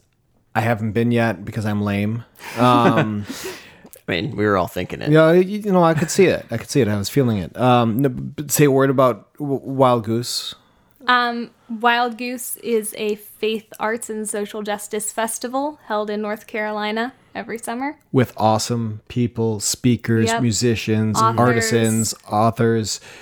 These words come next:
Speaker 2: Yep.
Speaker 1: Uh, yeah, you know, and it's, and, and it's,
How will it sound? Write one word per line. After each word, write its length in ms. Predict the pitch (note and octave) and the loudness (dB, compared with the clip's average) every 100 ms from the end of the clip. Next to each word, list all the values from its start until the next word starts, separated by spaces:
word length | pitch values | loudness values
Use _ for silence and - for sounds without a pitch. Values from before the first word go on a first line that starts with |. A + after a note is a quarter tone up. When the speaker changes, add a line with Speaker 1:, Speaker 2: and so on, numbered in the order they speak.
| - | -14
Speaker 2:
Yep. 220 | A3 A3 | -12 -12
Speaker 1:
Uh, 340 | - G#2+ G#2+ G2+ B2 C#3+ - D#3+ D#3 - _ _ | -4 0 0 -2 -6 -8 -10 -14 -16 -20 _ _
yeah, 400 | D3+ B2+ A2+ F2 | 2 4 4 0
you 180 | C2 C#3+ | 2 4
know, 160 | B2+ A#2 | 4 4
and 160 | C3 | 2
it's, 260 | A#2+ G2+ - | 0 0 -4
and, 260 | - A#2+ | 0 0
and 220 | G2 A#2 A2+ | 0 0 -2
it's, 220 | G#2+ | -4